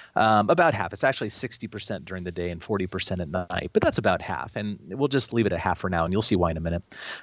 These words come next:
You gotta think, how many people are out at night versus during the day? Why don't we say one-tenth, you know, just rough round numbers. And how far can those people see?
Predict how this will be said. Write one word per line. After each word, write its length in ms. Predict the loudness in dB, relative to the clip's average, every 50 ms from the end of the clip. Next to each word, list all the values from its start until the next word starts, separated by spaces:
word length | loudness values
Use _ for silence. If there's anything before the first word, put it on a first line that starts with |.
| -10 0 4
You 140 | 6 8 8
gotta 120 | 8 6
think, 200 | 6 4 4 4
how 140 | 4 2 0
many 180 | 2 0 -2 -2
people 460 | -2 -2 -2 -2 0 0 0 0 4
are 160 | 4 4 4
out 400 | 6 4 4 4 2 -2 -8 -12 -12 _ _ _ _ _ _ _ _ _ _ -2
at 180 | -2 -2 -2
night 460 | -2 -4 -4 -4 -4 -8 -10 -10 -10 -10 -10 _ -4
versus 300 | -4 -4 -4 -6 -8 -6
during 160 | -6 -4 -2
the 80 | -2
day? 240 | -2 -2 -2 -2 -4 -10 _ _ _ -20 _ 2
Why 140 | 4 6 6
don't 80 | 6
we 80 | 6 4
say 180 | 4 6 4 4
one-tenth, 840 | 2 2 0 0 2 0 0 -4 -4 -4 -4 -6 -6 -8 -18 -20 -20 _ _ -6
you 100 | -2 -2
know, 100 | -2 0
just 240 | -2 -2 -2 2
rough 240 | 4 4 4 2 0
round 220 | -2 -2 -2 0 0
numbers. 340 | -2 -2 0 -2 -2 -2 -4 -8 -8 -2 2
And 120 | 2 4
how 200 | 4 6 4 4
far 260 | 4 6 6 6 6
can 140 | 6 4 2
those 180 | 0 0 0 0
people 260 | -2 -2 -2 -2 -2
see? 300 | -2 -2 -2 -2 -2 -4